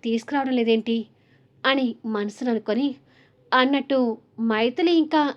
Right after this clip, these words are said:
సూర్య దగ్గరే ఉందా? తనని తీసుకురాలేదా?" అని అడుగుతాడు. "రాలేదు,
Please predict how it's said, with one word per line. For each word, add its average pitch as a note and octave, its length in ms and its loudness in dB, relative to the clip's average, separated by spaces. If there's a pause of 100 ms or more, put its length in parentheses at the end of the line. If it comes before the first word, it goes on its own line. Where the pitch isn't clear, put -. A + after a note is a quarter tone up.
(140)
సూర్య C#4 420 2
దగ్గరే D4+ 320 0
ఉందా? A#3 400 0 (640)
తనని C#4+ 380 2 (160)
తీసుకురాలేదా?" D4+ 840 2 (720)
అని C4+ 200 0
అడుగుతాడు. G3+ 500 -2 (760)
"రాలేదు, A3 500 2